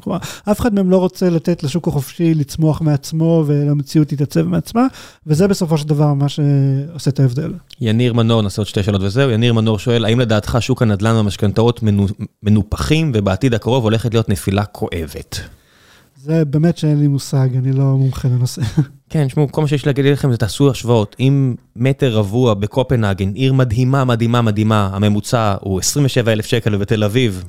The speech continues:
Speaker 2: עיר פחות מוצלחת מקופנהגן, כמעט מכל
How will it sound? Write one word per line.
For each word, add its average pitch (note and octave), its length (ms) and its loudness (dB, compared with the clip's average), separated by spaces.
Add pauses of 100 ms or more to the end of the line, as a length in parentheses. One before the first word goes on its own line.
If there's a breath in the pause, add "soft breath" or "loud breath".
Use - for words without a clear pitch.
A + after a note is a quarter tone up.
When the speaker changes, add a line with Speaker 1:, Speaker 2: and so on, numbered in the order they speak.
(160)
Speaker 2:
עיר F3 320 0
פחות - 280 -2
מוצלחת A#2+ 360 -2
מקופנהגן, A2+ 600 0
כמעט B2+ 280 0
מכל B2+ 280 0